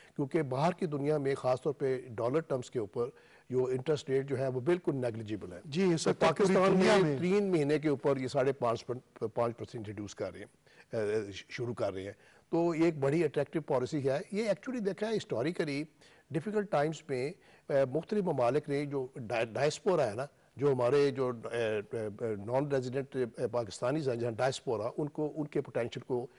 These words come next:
Speaker 1: उन्होंने, अ, अ, एक्सप्लो-, exploit किया है। ख़ास तौर पे इसराइल और इंडिया ने इसमें बड़ी कामयाबियाँ हासिल की हैं। इसराइल ने पिछले चंद दहाइयों में पच्चीस बिलियन डॉलर इस बात में लिया है।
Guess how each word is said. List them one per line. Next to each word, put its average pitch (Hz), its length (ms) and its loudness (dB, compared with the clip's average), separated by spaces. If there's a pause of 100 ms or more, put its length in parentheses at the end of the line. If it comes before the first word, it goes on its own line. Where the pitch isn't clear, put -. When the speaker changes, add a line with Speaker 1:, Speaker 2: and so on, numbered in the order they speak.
(180)
Speaker 1:
उन्होंने, 127 360 0
अ, - 60 -8 (440)
अ, 131 60 0 (840)
एक्सप्लो-, 139 320 -2
exploit 127 460 0
किया 104 220 -6
है। 90 120 -10 (260)
ख़ास 151 300 2
तौर 175 100 4
पे 185 140 -2 (100)
इसराइल 180 440 0
और 170 160 -6
इंडिया 139 340 4
ने 101 160 -6 (380)
इसमें 139 260 -4
बड़ी 139 120 0
कामयाबियाँ 120 580 0
हासिल 110 160 -4
की 107 140 -10
हैं। 120 220 -4 (260)
इसराइल 151 420 0
ने 151 100 0
पिछले 147 280 -6
चंद 135 260 -2
दहाइयों 123 300 0
में 131 80 -2
पच्चीस 139 420 -6
बिलियन 123 340 -2
डॉलर 110 360 0
इस 120 160 -10
बात 104 120 -6
में 104 140 -6
लिया 104 220 -2
है। 117 120 -2